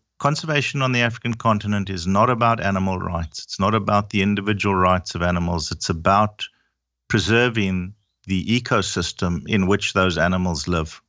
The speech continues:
You know, we can preserve individual animals and individual species as much as we want, but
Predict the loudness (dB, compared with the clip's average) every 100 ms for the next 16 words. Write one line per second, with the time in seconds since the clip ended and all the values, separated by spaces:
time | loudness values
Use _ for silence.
0 | -2 0 2 -2 0 2 4 4 2 0
1 | 0 2 0 0 0 2 2 2 2 0
2 | 0 0 0 0 0 -2 -2 -2 -2 0
3 | 0 0 0 2 0 0 -4 -2 2 2
4 | 0 0 -2 -4